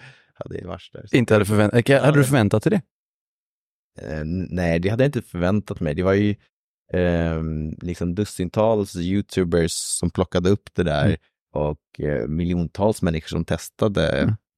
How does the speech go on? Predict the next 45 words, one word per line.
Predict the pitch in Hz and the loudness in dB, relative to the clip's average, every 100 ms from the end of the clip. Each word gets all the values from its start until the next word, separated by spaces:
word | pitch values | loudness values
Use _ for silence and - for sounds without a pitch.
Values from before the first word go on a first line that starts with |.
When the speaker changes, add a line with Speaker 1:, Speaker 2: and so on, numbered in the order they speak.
| - | -10
Speaker 1:
eh, | - - - - | -8 -8 -8 -10
verktyget | - - 95 90 - 110 107 - | -10 -4 0 0 2 2 2 2
Speaker 2:
Mm. | - | 2
Speaker 1:
som | 92 - | 2 -4
jag | 98 90 - | -10 -10 -8
sen | 87 | -6
byggt | 85 - | -6 -4
av | 87 85 | -4 -2
många | 87 | -4
som | 85 85 | -2 0
använder | 87 92 95 | 0 2 2
det, | 82 - - | 0 -4 0
Speaker 2:
Mm. | 104 | 0
Speaker 1:
liksom, | 95 - - - | 0 -4 -16 -14
day | 78 | -14
to | - | -12
day. | 85 - - - | -14 -14 -16 -6
Speaker 2:
Mm. | 107 107 - _ _ _ _ - | -4 -4 -10 _ _ _ _ -8
Ja, | |
för, | - 147 - | -4 -4 -6
för | - 156 143 | 0 2 4
om | 147 | 4
vi | 147 | 2
ska, | - 143 | 2 2
eh, | 139 - - - - - _ _ - | 2 0 -8 -12 -12 -16 _ _ -10
förklara | 147 170 151 151 | -2 2 2 4
det | 117 | 2
för, | - 104 104 | 2 0 0
för | 120 | -2
lyssnarna | 107 107 - 92 | -2 -2 -6 -8
så | - | -4
är, | 113 98 92 90 - | -2 0 -2 -4 -8
eh, | - - | -10 -8
G | 113 | -10
P | - | -4
T | 160 | 0
Engineer | 151 139 113 98 | 0 2 2 2
var | 98 104 117 127 127 | 0 0 2 4 2
helt | - 107 - | 0 -4 -4
enkelt | 90 87 - | -4 -6 -4
så | 95 | -4
att | 87 - | -4 -4
du, | 95 95 _ _ _ - | -4 -4 _ _ _ -2
du | 175 | -2
byggde | 151 156 110 90 95 90 | 0 -2 -2 0 2 2